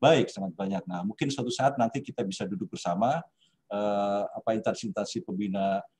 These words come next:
eh, apa, pejabat fungsional yang di situ ada fungsi risetnya. Nanti Pak Handoko bisa, bisa me-, memimpin forum itulah ya, diadakan forum bagaimana kita mengkonsolidasikan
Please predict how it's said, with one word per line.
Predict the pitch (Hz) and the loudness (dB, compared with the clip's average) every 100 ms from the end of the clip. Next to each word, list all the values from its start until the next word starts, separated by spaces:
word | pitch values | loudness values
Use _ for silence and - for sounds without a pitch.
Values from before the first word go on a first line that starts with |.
| _ - | _ -8
eh, | 98 98 98 98 98 98 | -2 0 2 4 2 0
apa, | 101 110 110 | 0 0 0
pejabat | 101 101 - | -4 -4 -4
fungsional | 110 - 107 123 139 | -8 -6 -2 0 0
yang | 139 127 | 0 0
di | 120 | -2
situ | - - 180 - | -4 2 2 4
ada | 123 120 117 - | 2 2 0 0
fungsi | 135 127 131 | -2 0 2
risetnya. | 127 127 - 95 82 - | 2 0 -4 -4 -4 -6
Nanti | 104 127 113 107 | -6 0 0 0
Pak | - 101 | 0 0
Handoko | 98 117 101 | 0 -4 -4
bisa, | 95 101 95 - _ _ - | -2 0 0 -2 _ _ -12
bisa | 101 104 98 | -4 -2 0
me-, | 98 98 107 | 0 -2 0
memimpin | 107 110 123 208 - | -2 -2 0 0 0
forum | 110 107 | -2 0
itulah | 104 - 131 101 | -2 0 4 4
ya, | 98 107 | 2 -2
diadakan | 98 95 104 98 | -6 -6 -8 -8
forum | 98 113 120 | -4 -2 -2
bagaimana | 95 101 95 110 | -4 -4 -2 -4
kita | - - 98 | -8 -6 -4
mengkonsolidasikan | 104 - 98 101 - 101 98 95 | -4 -6 -4 -4 -6 -2 -2 -2